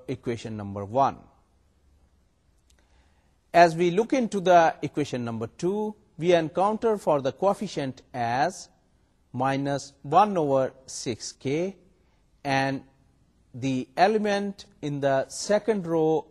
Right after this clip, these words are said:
and second column will be one over two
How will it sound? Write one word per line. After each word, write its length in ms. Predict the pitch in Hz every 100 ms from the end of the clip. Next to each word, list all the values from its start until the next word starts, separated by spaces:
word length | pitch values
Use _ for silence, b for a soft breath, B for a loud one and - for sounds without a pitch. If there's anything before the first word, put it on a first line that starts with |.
| 127
and 220 | 120 117
second 420 | - 185 208 190
column 400 | 139 127 123 123 -
will 220 | 127 120
be 200 | 104 117 113 -
one 360 | 127 147 143 113
over 260 | 101 110 110 - -
two 220 | - 104